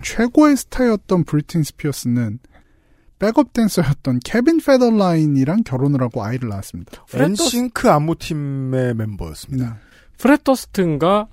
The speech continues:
Speaker 2: 저스틴 팀버레이크 둘 중에 하나가 혼전 순결 아니다 폭로하고 막 그랬었죠.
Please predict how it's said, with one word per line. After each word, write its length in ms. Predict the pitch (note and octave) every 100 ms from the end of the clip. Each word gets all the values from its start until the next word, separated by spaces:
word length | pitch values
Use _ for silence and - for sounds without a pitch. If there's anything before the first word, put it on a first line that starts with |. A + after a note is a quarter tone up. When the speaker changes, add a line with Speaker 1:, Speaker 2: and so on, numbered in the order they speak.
| -
Speaker 2:
저스틴 300 | C3 C#3+ B3
팀버레이크 420 | A3+ G#3+ F#3+ F3
둘 180 | - C3+
중에 180 | E3 E3+
하나가 720 | F3+ G3+ D#3+ C3 C#3 B2 F2 - _ _ -
혼전 200 | B3+ C4+
순결 220 | A#3+ G#3+
아니다 300 | G2 C3 E3
폭로하고 520 | D3 C#4 D#4+ D#4 A#3
막 120 | E3 -
그랬었죠. 640 | G#2+ - - E3 A2